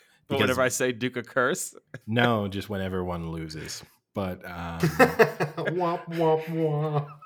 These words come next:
Speaker 2: pretty much, Sam. But
Speaker 1: <laughs>
Speaker 2: 'cause
Speaker 1: Way to spoil the sound effects.
Speaker 2: Look, I can throw this out to the listeners. This is our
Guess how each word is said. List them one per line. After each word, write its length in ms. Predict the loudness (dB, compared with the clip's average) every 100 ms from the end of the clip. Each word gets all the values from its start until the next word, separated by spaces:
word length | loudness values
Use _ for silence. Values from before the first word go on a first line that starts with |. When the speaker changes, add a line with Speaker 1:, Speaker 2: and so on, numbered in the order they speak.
| -10
Speaker 2:
pretty 160 | -6 -2
much, 240 | -2 -2
Sam. 260 | -6 -6 -6 -8 -4 -6 -2
But 360 | 0 0 0 -6 -8 -8 -6 -8 -10 -20 -16 -16 -16 -10 0
Speaker 1:
<laughs> 480 | 0 0 -12 -12 -4
Speaker 2:
'cause 140 | 0
Speaker 1:
Way 140 | 0
to 60 | 0
spoil 380 | -2 0 0 0
the 180 | -2 -2
sound 320 | -2 -2 -4
effects. 400 | -10 -10 -12 -4
Speaker 2:
Look, 120 | 0 2
I 60 |
can 100 | 2
throw 160 | 4 4
this 100 | 4
out 40 |
to 40 | 2
the 80 | 0
listeners. 440 | -2 -2 -6 -6
This 140 | -6
is 120 | -6 -6
our 380 | -6 -8 -10